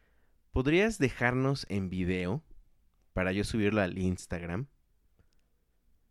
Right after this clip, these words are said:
Como, ¿qué te gustaría? ¿Tres frases que deberíamos saber todos en la lengua de señas mexicana?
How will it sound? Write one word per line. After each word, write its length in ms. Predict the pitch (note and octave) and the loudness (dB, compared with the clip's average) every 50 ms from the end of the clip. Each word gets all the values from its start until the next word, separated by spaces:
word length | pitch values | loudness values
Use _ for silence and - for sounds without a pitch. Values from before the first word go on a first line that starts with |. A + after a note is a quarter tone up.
| _ _ _ _ _ _ _ _ _ _ _ | _ _ _ _ _ _ _ _ _ _ _
Como, 580 | - - A#2 B2 B2 B2 A#2+ A#2+ B2 A#2+ A#2+ A2+ | 0 2 4 6 8 8 8 8 8 8 6 4
¿qué 80 | - C#3 | 4 2
te 120 | - - D3 | 2 4 4
gustaría? 580 | B2 G#2+ - - F#2+ F2+ F2 F2+ F2 F2 E2+ F2 F#2 - _ _ _ _ _ _ _ _ _ _ _ _ _ _ _ _ _ | 4 4 2 2 0 2 0 0 -2 -2 -4 -6 -10 -16 _ _ _ _ _ _ _ _ _ _ _ _ _ _ _ _ _
¿Tres 600 | - A#2 A#2+ C3 C#3+ D3 C#3+ - - - - - - | 4 6 8 8 8 6 4 0 -6 -8 -10 -12 -12
frases 840 | - - B2 A#2+ A#2+ B2 B2 - - D#3+ D#3 D3+ - - - - - _ _ _ _ _ _ _ _ _ _ _ _ _ _ | -4 0 2 4 4 4 2 0 -4 -4 -4 -4 -6 -12 -18 -20 -20 _ _ _ _ _ _ _ _ _ _ _ _ _ _
que 120 | - A#2 | 4 6
deberíamos 580 | G#2+ A2 G#2+ G#2+ G#2+ G#2+ A2+ A#2+ B2 B2+ C3 B2+ | 8 8 8 8 8 8 8 6 6 4 2 2
saber 260 | - A2 G2 G2 F2+ - | 4 4 4 4 4 2
todos 560 | - - G2 F#2 G2+ A#2+ C#3+ - - - - _ _ _ _ _ _ _ _ _ _ _ _ - - - - _ _ _ _ | 2 2 2 4 2 0 0 -2 -6 -14 -16 _ _ _ _ _ _ _ _ _ _ _ _ -20 -20 -20 -20 _ _ _ _
en 160 | - G2 G2+ | -6 -2 0
la 80 | G2 F#2+ | 0 2
lengua 380 | F#2 F2+ F#2 F#2+ G2+ G#2 G#2+ G#2+ | 2 2 2 2 4 6 6 6
de 100 | G2+ F#2+ | 6 4
señas 400 | - - F#2+ F#2+ G2 G2+ G#2 G2 | 2 2 2 2 2 2 2 0
mexicana? 540 | F#2+ F#2 - - - - F2 F2+ G2+ C3+ | -2 -4 -6 -8 -8 -4 -2 0 0 -2